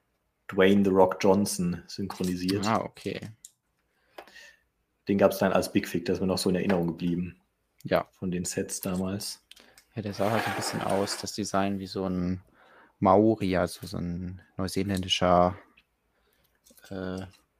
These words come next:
Speaker 2: Eingeborener.
Speaker 1: Ja, also ich glaub, Maui ist auch wirklich ein Gott in der Kultur.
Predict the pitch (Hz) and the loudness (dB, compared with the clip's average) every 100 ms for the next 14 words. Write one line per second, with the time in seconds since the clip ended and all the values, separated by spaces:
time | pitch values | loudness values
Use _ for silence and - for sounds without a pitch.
0 | _ _ - - _ _ _ - - 95 | _ _ -20 -20 _ _ _ -20 -12 -10
1 | 92 - 104 92 98 92 92 - _ _ | -10 -10 -8 -6 -4 -2 -2 -8 _ _
2 | _ _ - 107 98 110 107 - 107 101 | _ _ 8 10 10 8 8 10 10 12
3 | 107 117 107 107 - 92 101 101 95 - | 12 12 8 6 6 6 4 2 0 0
4 | 110 95 92 92 - 98 92 - - 92 | 0 0 0 -4 0 4 4 2 0 0
5 | 87 90 87 87 - _ _ _ _ _ | 2 2 2 -4 -12 _ _ _ _ _
6 | _ - - - 98 90 104 98 92 87 | _ -20 -18 -4 -2 0 2 4 4 0